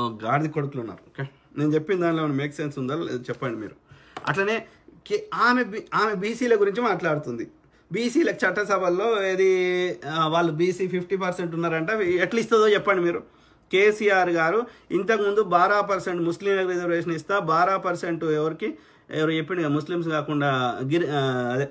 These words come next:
ఆ, ఎస్టీ, ఎస్టీలకు, గిరిజనులకు కదా ఇస్తా అన్నాడు, ఇచ్చిండా? వీళ్ళు ప్రతిపాదన చేసి పంపుతుందంట, ఢిల్లీకి పంపితే వాడు ఇస్తాడా? కేంద్ర ప్రభుత్వం ఇప్పటివరకు ఏమైనా ఇచ్చిందా మన తెలుగు రాష్ట్రాలకు? ఒక్క రూపాయి ఇచ్చిర్రా? ఒక కేంద్ర ప్ర-, నేషనల్ ప్రాజెక్ట్ ఇచ్చిర్రా?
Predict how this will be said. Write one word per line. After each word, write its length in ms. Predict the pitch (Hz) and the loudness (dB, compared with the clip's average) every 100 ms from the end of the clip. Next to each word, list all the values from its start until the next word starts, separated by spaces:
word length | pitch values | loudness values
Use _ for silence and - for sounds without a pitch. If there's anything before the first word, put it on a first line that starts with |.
| - | -6
ఆ, 280 | 127 117 117 | -6 -4 -4
ఎస్టీ, 420 | 135 143 175 151 - | -4 -2 -2 -2 -6
ఎస్టీలకు, 560 | 131 - 131 117 - 110 110 139 | -8 -6 -6 -6 -12 -14 -8 -4
గిరిజనులకు 400 | 165 151 117 - 165 | -2 -2 -4 -4 -4
కదా 160 | 339 - _ - - | -4 -6 _ -20 -8
ఇస్తా 240 | 190 - 220 | -6 2 6
అన్నాడు, 300 | 175 120 - | 6 4 0
ఇచ్చిండా? 500 | 165 160 220 185 - - _ _ _ _ _ _ - | -2 4 4 4 0 -4 _ _ _ _ _ _ -2
వీళ్ళు 220 | 190 226 | 4 6
ప్రతిపాదన 540 | 220 202 202 233 226 214 | 6 4 4 6 6 6
చేసి 200 | 208 233 | 4 4
పంపుతుందంట, 460 | 208 175 208 165 127 - 143 | 2 2 2 2 -2 -4 0
ఢిల్లీకి 300 | 202 214 202 | 2 4 4
పంపితే 260 | 196 277 | 2 0
వాడు 220 | 254 220 | 4 4
ఇస్తాడా? 540 | 185 180 185 220 190 311 - _ - | 2 -4 -2 0 0 -2 -8 _ -4
కేంద్ర 180 | 180 214 | 0 0
ప్రభుత్వం 400 | 202 202 202 180 - - | 0 0 0 -2 -8 -12
ఇప్పటివరకు 440 | 175 226 220 214 220 | -2 2 4 4 2
ఏమైనా 180 | 190 | 0
ఇచ్చిందా 380 | 175 226 214 202 | -2 -4 -2 0
మన 200 | 208 185 | 0 -2
తెలుగు 280 | 175 180 190 | -2 -2 0
రాష్ట్రాలకు? 500 | 190 185 190 196 196 - | -2 -2 -4 -6 -8 -10
ఒక్క 200 | 165 214 | -6 -2
రూపాయి 420 | 185 185 214 202 | 0 0 0 0
ఇచ్చిర్రా? 440 | 185 - 156 160 185 | 0 -4 -4 0 0
ఒక 200 | 175 147 | -2 -6
కేంద్ర 340 | 156 170 190 | -4 -2 -4
ప్ర-, 260 | 170 143 143 | -6 -6 -2
నేషనల్ 420 | 165 180 196 185 | -2 -2 -4 -2
ప్రాజెక్ట్ 340 | 180 - - | 0 0 -2
ఇచ్చిర్రా? 360 | 151 147 131 | -6 -6 -6